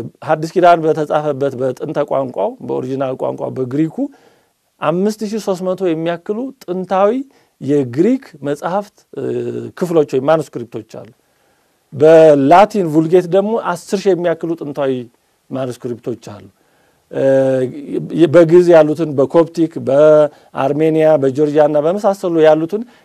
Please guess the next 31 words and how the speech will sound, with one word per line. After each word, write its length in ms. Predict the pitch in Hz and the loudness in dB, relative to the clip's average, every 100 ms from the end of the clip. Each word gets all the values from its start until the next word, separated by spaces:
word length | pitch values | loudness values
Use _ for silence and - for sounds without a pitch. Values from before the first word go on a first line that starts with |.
| - | -4
የተለያዩ 480 | 170 220 240 240 240 254 | -2 4 4 4 2 -2
ጥንታዊ 480 | 233 320 294 285 285 | -2 -2 2 4 4
የመጽሐፍ 460 | 233 196 196 180 175 | 2 0 0 -4 -6
ቅዱስ፣ 340 | 160 160 151 - _ _ _ - | -8 -8 -8 -10 _ _ _ -10
እ፣ 140 | 131 127 | -6 -2
ጽሑፎችን 500 | 190 170 170 165 151 | -2 0 -2 -2 -6
ወይም 160 | 139 | -2
ማኑስክሪፕቶችን 760 | 147 147 - 139 135 135 135 131 | -2 -2 -4 -10 -6 -8 -8 -10
ደግሞ 220 | 131 127 131 120 - | -8 -6 -8 -10 -6
አንድ 220 | 175 185 | -6 -2
ላይ 140 | 160 143 | -2 -2
ተጠቃለው 520 | 139 - 170 190 233 _ _ _ | -6 -6 -4 -4 -6 _ _ _
ከዘጠኝ 480 | 147 151 165 165 175 | -4 0 0 0 -4
ሺህ 180 | 160 175 | -6 -10
ሦስት 200 | 170 151 | -10 -8
መቶ 160 | 156 143 127 | -8 -8 -6
በላይ 260 | 127 123 | -6 -6
አሉ። 160 | 104 101 _ _ - | -12 -18 _ _ -10
በድምሩ 440 | 135 151 170 208 285 _ _ _ | -6 -4 -2 -4 -4 _ _ _
ከሃያ 220 | - 143 175 | -10 0 4
አራት 240 | 190 190 | 4 0
ሺህ 160 | 175 170 | -4 0
በላይ 240 | 190 233 254 | 2 2 -4
ጥንታውያን 680 | - 214 208 214 214 214 208 | -8 -8 -6 0 4 6 4
የሆኑ 240 | 208 208 269 | 2 -4 -2
የሐዲስ 320 | 185 160 143 | -2 -2 -4
ኪዳን 260 | 156 170 175 | -4 -2 -2
ማስረጃዎች 640 | 139 135 131 123 156 185 - | -2 -4 -8 -2 -2 -2 -6
አሉ 260 | 117 104 95 104 101 _ | -10 -10 -14 -20 _ _
ማለት 260 | 143 139 135 | -14 -14 -14
ነው። 100 | _ | _